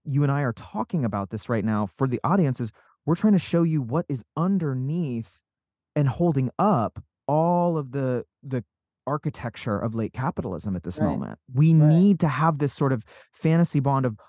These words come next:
Speaker 1: oh, this one other person. And whether you're queer or not, or trans or not, the, the archetypal energy of Aladdin and Jasmine, that sort of,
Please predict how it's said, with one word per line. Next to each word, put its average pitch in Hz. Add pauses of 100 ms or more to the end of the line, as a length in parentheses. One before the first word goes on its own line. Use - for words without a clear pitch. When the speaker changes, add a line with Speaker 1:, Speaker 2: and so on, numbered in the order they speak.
(120)
Speaker 1:
oh, 143
this 135
one 135
other 165
person. 131 (320)
And 175
whether 302
you're 208
queer 190 (280)
or 135
not, 123
or 113
trans 160
or 131
not, 135 (340)
the, 147
the 143
archetypal 202
energy 131
of 110
Aladdin 123
and 117
Jasmine, 147
that 135
sort 147
of, 117